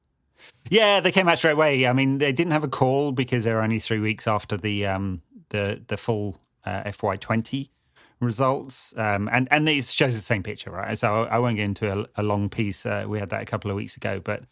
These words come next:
it, it, it doesn't look very, um, <laughs> very rosy for United at the moment. It's gonna be a hundred fifty million pound loss at least, uh, I think, from covid, and depending on when we can get fans back into the stadium, you know,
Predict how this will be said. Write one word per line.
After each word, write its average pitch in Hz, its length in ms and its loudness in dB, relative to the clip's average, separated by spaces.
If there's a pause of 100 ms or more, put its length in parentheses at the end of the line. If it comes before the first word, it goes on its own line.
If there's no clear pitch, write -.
(260)
it, 127 200 0
it, 143 440 -2
it 147 140 0
doesn't 131 300 4
look 123 280 -2
very, 110 380 0 (460)
um, 104 640 0
<laughs> - 60 -4
very 139 320 2
rosy 143 400 2
for 139 140 0
United 127 360 2
at 120 60 -2
the 113 60 -2
moment. 127 280 2
It's 123 100 -4
gonna 117 180 0
be 110 180 0
a 104 220 0 (380)
hundred 127 300 2
fifty 127 280 0
million 117 600 2
pound 110 280 0
loss 117 260 0
at 123 100 -8
least, 120 540 -4 (540)
uh, 107 200 -6
I 113 120 -2
think, 113 300 -2
from 107 280 -2
covid, 113 500 -2
and 107 300 -2
depending 104 380 -4
on 104 120 -2
when 107 140 -2
we 104 120 -4
can 107 120 -4
get 113 160 -4
fans 113 260 0
back - 220 -2
into 113 240 -2
the 113 100 -2
stadium, 139 640 0
you 139 80 -4
know, 139 240 -6